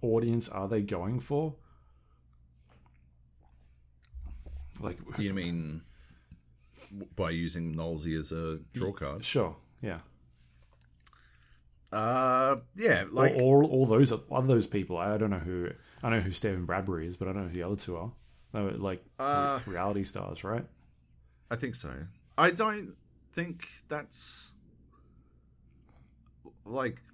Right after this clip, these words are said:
Speaker 2: that's not really our problem. That's more a marketing problem,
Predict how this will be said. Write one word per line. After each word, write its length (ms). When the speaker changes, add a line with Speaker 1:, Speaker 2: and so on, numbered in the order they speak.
Speaker 2:
that's 280
not 140
really 380
our 360
problem. 380
That's 220
more 420
a 580
marketing 520
problem, 280